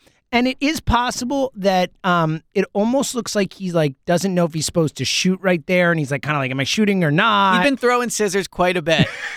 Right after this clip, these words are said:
Speaker 2: Like, so this was probably the fourth or fifth, like, toss that they do. To me, it looks like he sees paper, he throws, and he switches. That's what it looks like to
Speaker 1: I
Speaker 2: me.
Speaker 1: think so, too.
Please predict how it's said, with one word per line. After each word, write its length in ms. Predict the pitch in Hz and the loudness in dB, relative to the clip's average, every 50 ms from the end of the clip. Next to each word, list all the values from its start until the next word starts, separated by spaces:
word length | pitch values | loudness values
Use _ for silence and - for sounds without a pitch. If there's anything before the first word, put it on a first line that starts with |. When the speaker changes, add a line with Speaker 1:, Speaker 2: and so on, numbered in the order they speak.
| - - - | -14 -6 -2
Speaker 2:
Like, 220 | - 202 202 180 | 0 2 2 2
so 140 | - - 208 | 2 2 2
this 180 | 202 220 214 214 | 2 2 2 2
was 140 | 262 226 | 0 0
probably 320 | - 214 214 214 - 220 214 | 2 2 2 2 2 2 2
the 120 | 202 196 165 | 2 0 -2
fourth 300 | - - 190 190 196 - | -2 -2 -2 0 0 -2
or 100 | 196 175 | -4 -4
fifth, 280 | - - 170 160 - | -2 -2 -2 -2 -2
like, 220 | 175 156 135 - - | -2 -4 -4 -4 -4
toss 380 | - 151 143 143 151 160 - | 0 0 2 2 2 -2 -4
that 180 | - 170 175 - | -6 -8 -6 -2
they 120 | 202 202 | -2 -2
do. 340 | 202 196 220 220 233 240 226 _ _ _ _ _ _ _ _ _ _ _ _ _ _ | 0 0 0 0 0 -2 -2 _ _ _ _ _ _ _ _ _ _ _ _ _ _
To 120 | - - 208 | -2 0 0
me, 680 | 196 202 240 269 254 226 196 180 165 151 147 147 - _ _ _ _ _ - | 2 2 2 2 4 2 2 2 0 -2 -4 -6 -10 _ _ _ _ _ -6
it 120 | 165 165 165 | -4 -4 -2
looks 280 | 160 170 214 220 - | 0 0 0 0 0
like 300 | - 214 202 196 190 - | 0 2 2 2 0 -2
he 160 | - - 175 156 | -6 -10 -10 -8
sees 380 | - - - 185 202 240 220 | -6 -4 -2 -2 -2 -2 -2
paper, 580 | - - 190 180 175 165 - 165 160 160 196 202 _ _ _ _ _ _ _ _ _ _ | -2 0 0 0 0 -2 -2 -2 -2 -2 -2 -4 _ _ _ _ _ _ _ _ _ _
he 260 | _ - 165 156 - _ | _ -4 -4 -4 -4 _
throws, 560 | - 165 170 175 180 185 208 233 254 226 - - _ | -2 0 2 4 4 4 4 2 0 -2 -8 -8 _
and 140 | - 170 165 | -4 -2 -2
he 60 | 151 | -2
switches. 640 | 127 - - 165 147 - - 117 104 104 - - _ _ _ _ _ _ _ | -2 -2 0 0 -2 -2 -4 -10 -12 -14 -16 -20 _ _ _ _ _ _ _
That's 200 | - 147 151 - 170 | -4 -4 -2 -2 -4
what 100 | 170 160 | -6 -6
it 20 | |
looks 240 | 151 139 139 - - | -6 -8 -12 -12 -12
like 140 | 131 120 - | -8 -2 0
to 60 | 190 | 0
Speaker 1:
I 80 | 220 | 0
Speaker 2:
me. 60 | 254 269 | 0 0
Speaker 1:
think 140 | 285 277 | -2 -2
so, 160 | 202 247 233 220 | 0 -2 -2 -2
too. 280 | 165 165 143 113 110 | -4 -6 -8 -8 -8